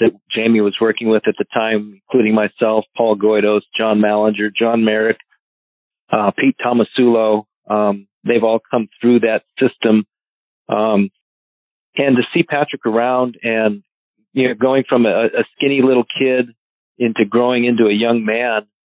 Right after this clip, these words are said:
to growing into a grown man, um, has been just amazing. He was always there asking questions. He was always wanting to get better. He was, you know, he wanted to join our groups.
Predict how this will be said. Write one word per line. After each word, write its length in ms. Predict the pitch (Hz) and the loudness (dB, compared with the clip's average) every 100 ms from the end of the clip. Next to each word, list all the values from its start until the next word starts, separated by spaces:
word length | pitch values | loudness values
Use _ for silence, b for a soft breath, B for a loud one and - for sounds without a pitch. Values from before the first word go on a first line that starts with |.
| - | -4
to 100 | 110 | -2
growing 340 | - 117 113 | 0 0 0
into 240 | 113 110 101 | 2 2 2
a 40 | |
grown 440 | 92 107 123 156 127 | 0 -2 0 2 2
man, 340 | 92 98 101 _ _ _ _ - | 0 -2 -6 _ _ _ _ -4
um, 520 | 107 107 101 98 98 _ _ _ _ _ - | -2 0 0 -2 -6 _ _ _ _ _ -4
has 300 | 123 117 107 - | 0 2 0 -2
been 200 | 127 123 117 | -2 0 0
just 180 | 139 - | -2 0
amazing. 520 | 113 120 127 110 104 | 0 2 0 -2 -6
He 120 | 104 | -4
was 160 | 107 101 | -2 0
always 320 | 104 120 127 - | 0 0 0 0
there 200 | 127 101 | 0 0
asking 420 | 120 131 - 120 | -2 -4 -6 -6
questions. 460 | - 120 - 104 95 | -2 -2 -4 -12 -20
He 120 | _ 107 | _ -10
was 120 | 104 | -2
always 240 | 110 123 117 | 2 2 2
wanting 280 | 117 117 113 | 0 0 0
to 120 | 107 | 0
get 140 | 107 | -2
better. 300 | - 117 98 | 0 0 0
He 120 | 101 101 | -2 -6
was, 120 | 98 _ _ _ _ _ _ | -10 _ _ _ _ _ _
you 160 | 123 113 | 0 2
know, 80 | 98 | 2
he 80 | 139 | 2
wanted 340 | 127 123 123 | 2 2 0
to 80 | 104 | -4
join 400 | 98 - 117 127 | -4 -2 0 0
our 180 | 117 120 | 0 -2
groups. 400 | - 113 123 | 0 2 2